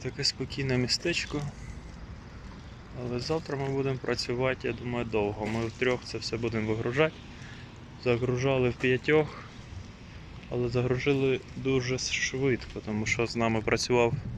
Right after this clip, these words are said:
Кліф. Це такий, це така людина, людина-робот. Він працює беззупинно, якось, можливо, я вам його <laughs> зніму, покажу. Він ніколи не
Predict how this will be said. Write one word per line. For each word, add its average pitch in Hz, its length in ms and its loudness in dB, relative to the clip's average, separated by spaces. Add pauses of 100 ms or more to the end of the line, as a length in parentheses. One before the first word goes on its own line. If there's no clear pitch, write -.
(960)
Кліф. - 680 0
Це - 220 -6
такий, 120 460 2 (200)
це - 80 -10
така 131 260 2
людина, 123 480 4 (1000)
людина-робот. 180 680 8 (1400)
Він 143 340 -2 (140)
працює 139 460 4
беззупинно, 131 800 4
якось, 117 420 4
можливо, 120 420 8
я 110 120 8
вам 110 180 4 (240)
його 113 340 6
<laughs> - 60 -2
зніму, 117 640 4
покажу. 107 400 0 (960)
Він 185 80 4
ніколи 127 420 6
не 104 400 4